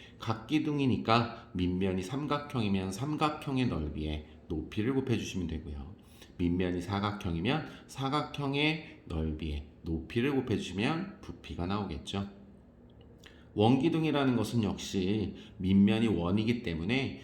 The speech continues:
밑면의 넓이인 원의 넓이를 구해주시고 역시 높이를 곱해주시면 그의 부피가 될 겁니다.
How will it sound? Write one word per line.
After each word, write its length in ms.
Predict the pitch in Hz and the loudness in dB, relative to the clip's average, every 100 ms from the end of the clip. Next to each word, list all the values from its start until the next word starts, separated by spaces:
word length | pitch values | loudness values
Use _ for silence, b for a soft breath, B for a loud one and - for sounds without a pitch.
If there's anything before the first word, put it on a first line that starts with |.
| B - | B -4
밑면의 600 | 87 87 92 92 95 85 | -2 0 0 0 -2 -2
넓이인 500 | 78 82 104 123 - | -4 0 2 2 0
원의 460 | 82 92 117 131 | 0 2 4 4
넓이를 480 | 92 82 90 107 123 | 2 0 0 0 0
구해주시고 1000 | 95 92 90 - 87 73 101 175 - - - | 0 0 -2 -6 -4 -2 -2 -4 -8 -10 -8
역시 280 | 78 - | -6 -6
높이를 680 | 82 80 - - 107 107 107 | -4 -4 -4 -6 0 0 -2
곱해주시면 1000 | - - 98 87 87 95 143 185 196 - - | -8 -4 0 0 -2 0 0 0 -4 -12 -10
그의 240 | 80 78 | -8 -6
부피가 480 | 80 76 - - 82 | -8 -12 -12 -6 -2
될 180 | 87 82 | -2 -2
겁니다. 460 | 76 73 69 69 | -4 -6 -6 -8